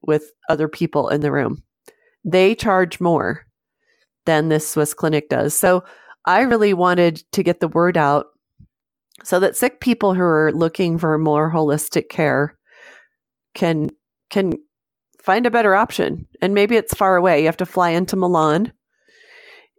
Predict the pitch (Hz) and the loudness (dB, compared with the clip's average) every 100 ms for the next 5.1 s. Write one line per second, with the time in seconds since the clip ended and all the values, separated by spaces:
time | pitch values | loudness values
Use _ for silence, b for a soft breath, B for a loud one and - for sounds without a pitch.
0 | - 170 165 160 160 151 160 160 - _ | -2 2 2 2 2 0 -2 -6 -12 _
1 | _ _ _ _ 170 170 185 180 175 170 | _ _ _ _ -2 -2 -2 2 4 4
2 | 165 165 - 196 190 190 175 190 - - | 2 0 -2 0 0 2 2 0 -4 -6
3 | - b b b b b _ - 170 165 | -8 b b b b b _ 0 2 4
4 | 160 160 - 180 170 - 185 180 226 247 | 2 0 -2 0 0 0 0 4 2 2
5 | 277 | -2